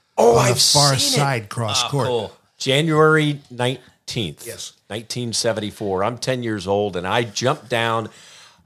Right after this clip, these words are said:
Speaker 1: uh, into the crowd, and as a ten-year-old, that was not a good idea 'cause I
Speaker 2: <laughs>
Speaker 1: immediately got, got off the floor. So anyway, that was kinda my fun
Speaker 3: Well, you
Speaker 1: trivia
Speaker 3: can,
Speaker 1: question.
Speaker 3: you can tell we're knee-deep in, uh, Notre Dame Irish history.
Speaker 1: I had to go there.
Speaker 3: Right here with this room.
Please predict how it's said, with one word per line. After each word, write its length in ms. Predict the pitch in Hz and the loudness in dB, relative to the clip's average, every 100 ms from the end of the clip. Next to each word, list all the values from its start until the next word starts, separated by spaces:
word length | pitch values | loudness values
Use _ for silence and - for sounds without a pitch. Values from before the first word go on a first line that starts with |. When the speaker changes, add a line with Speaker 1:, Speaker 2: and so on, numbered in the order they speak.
| _ | _
Speaker 1:
uh, 380 | 95 92 85 82 - - - - - | 2 2 2 0 -6 -20 -20 -20 -14
into 240 | - 151 160 | -2 0 0
the 100 | 147 | -2
crowd, 580 | - 143 123 113 104 - | 4 6 8 8 6 0
and 380 | - 104 101 95 _ _ _ _ _ _ | -4 -2 -2 -6 _ _ _ _ _ _
as 160 | 117 | -2
a 80 | 104 | -2
ten-year-old, 500 | 110 127 131 117 107 | -2 -2 2 4 4
that 100 | 107 107 | 2 -2
was 140 | 92 | -2
not 160 | 107 98 | 0 0
a 40 | |
good 140 | 90 90 | 0 -2
idea 320 | 85 73 58 - | -2 -4 -10 -6
'cause 160 | 101 87 | -4 -2
I 360 | 107 104 101 107 | 0 2 0 -2
Speaker 2:
<laughs> 40 | |
Speaker 1:
immediately 540 | - 110 151 160 143 127 | -2 2 4 2 0 0
got, 340 | 117 110 - | 2 2 0
got 160 | 107 107 | -2 0
off 220 | 101 95 | 0 0
the 100 | 98 | -8
floor. 300 | - 87 71 | -6 -6 -6
So 160 | - 101 | -2 -2
anyway, 240 | 92 92 | -2 -4
that 120 | 95 135 | 0 0
was 140 | 110 - | 0 -6
kinda 180 | - 104 | -8 -6
my 120 | 82 | -6
fun 300 | 80 87 80 - - | -6 -6 -6 -8 -8
Speaker 3:
Well, 120 | 120 | -4
you 100 | 139 | -4
Speaker 1:
trivia 160 | - 82 | -2 -4
Speaker 3:
can, 20 | |
Speaker 1:
question. 260 | - 76 131 | -4 -8 -6
Speaker 3:
you 60 | |
can 140 | 151 135 | -6 -4
tell 260 | 156 156 | -2 0
we're 140 | 143 110 | 2 2
knee-deep 500 | 107 139 123 117 - | 2 2 0 0 -2
in, 180 | 95 87 | -2 -2
uh, 280 | 95 92 | 0 0
Notre 240 | 85 117 120 | 2 0 0
Dame 240 | 117 113 | 0 0
Irish 320 | 107 107 95 - | 0 0 -2 -2
history. 320 | 117 - 90 | -2 -4 -4
Speaker 1:
I 80 | 143 | 0
had 200 | 180 156 | 0 2
to 60 | |
go 140 | 117 85 | 0 0
there. 80 | - | 2
Speaker 3:
Right 120 | 104 | 0
here 160 | 107 95 | 2 0
with 160 | 95 | -2
this 280 | 98 87 - | -4 -6 -2
room. 180 | 110 90 | -2 -2